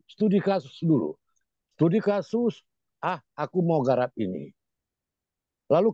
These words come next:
ketika kita mau menggarap sesuatu, ya apa kalimat atau kata yang cocok untuk ini?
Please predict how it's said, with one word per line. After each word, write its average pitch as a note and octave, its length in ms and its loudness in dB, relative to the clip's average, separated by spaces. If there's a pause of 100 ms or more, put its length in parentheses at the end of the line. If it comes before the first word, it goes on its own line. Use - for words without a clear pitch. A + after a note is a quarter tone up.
ketika G#3 280 0
kita A3 320 -2
mau G3+ 160 0
menggarap D#3+ 480 -2
sesuatu, B2 840 -4 (920)
ya F3 220 -2
apa G#3 400 -4
kalimat B2+ 480 -2
atau D3 160 -2
kata D#3 400 -2
yang G#2+ 160 -6
cocok A2+ 360 -4
untuk G#2+ 280 -10
ini? F2+ 240 -8